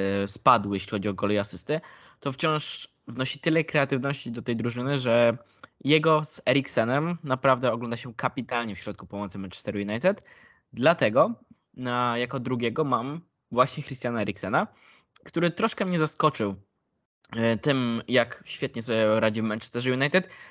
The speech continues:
i jak wielki ma wpływ na, na grę drużyny. Wiem, że się powtarzam, bo o Bruno też mówiłem, że ma wielki wpływ,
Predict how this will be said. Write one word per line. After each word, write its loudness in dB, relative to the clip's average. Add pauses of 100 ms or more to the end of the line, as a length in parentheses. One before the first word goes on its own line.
(120)
i -2
jak 4
wielki 0
ma 2
wpływ -2
na, -2
na -4
grę 2
drużyny. -4
Wiem, -2
że -8
się -8
powtarzam, 2
bo 0
o 0
Bruno 0
też -6
mówiłem, -2
że -2
ma 0
wielki -2
wpływ, 2